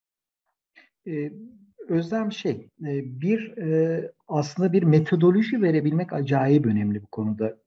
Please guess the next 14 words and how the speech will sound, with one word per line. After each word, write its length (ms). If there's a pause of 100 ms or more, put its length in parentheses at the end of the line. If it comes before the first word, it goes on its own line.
(100)
e, 440
bizi 360
dinleyenlere. 540
Yani 280 (420)
insanın 360
potansiyelini, 800
gölgedeki 480
potansiyelini 540
açığa 240
çıkarabilmesi 600
için 240 (300)
şunu 260
yapması 440
lazım, 480